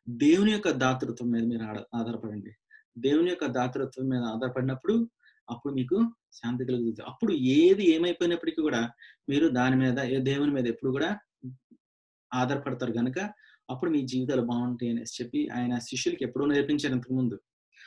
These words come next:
పాపం ఇప్పుడు మర్చిపోయినట్టున్నారు. అందుకే వీరు ఆ యొక్క రూమ్‌లోకి వెళ్ళి భయపడుతున్నారండి. మనం, మనం ఏం, వాళ్ళని ఏమనొద్దు. ఎందుకంటే మనం జీ-, మనం కూడా మన జీవితాల్లో అలా చేస్తా ఉంటాం. ఎన్నిసార్లు ఎన్ని మంచి ప్రసంగాలు విన్నా సరే,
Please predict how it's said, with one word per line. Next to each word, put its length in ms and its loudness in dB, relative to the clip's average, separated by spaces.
పాపం 220 -4
ఇప్పుడు 160 -4
మర్చిపోయినట్టున్నారు. 800 -2
అందుకే 260 0
వీరు 360 2
ఆ 40 -4
యొక్క 160 -6
రూమ్‌లోకి 420 -2
వెళ్ళి 320 2
భయపడుతున్నారండి. 800 -6
మనం, 260 -4
మనం 300 -2
ఏం, 120 -10
వాళ్ళని 340 -2
ఏమనొద్దు. 480 -4
ఎందుకంటే 260 0
మనం 260 2
జీ-, 180 -4
మనం 220 -2
కూడా 140 -4
మన 140 0
జీవితాల్లో 580 0
అలా 200 -4
చేస్తా 340 -2
ఉంటాం. 420 -6
ఎన్నిసార్లు 540 -2
ఎన్ని 160 -2
మంచి 260 0
ప్రసంగాలు 380 -4
విన్నా 180 -2
సరే, 360 -6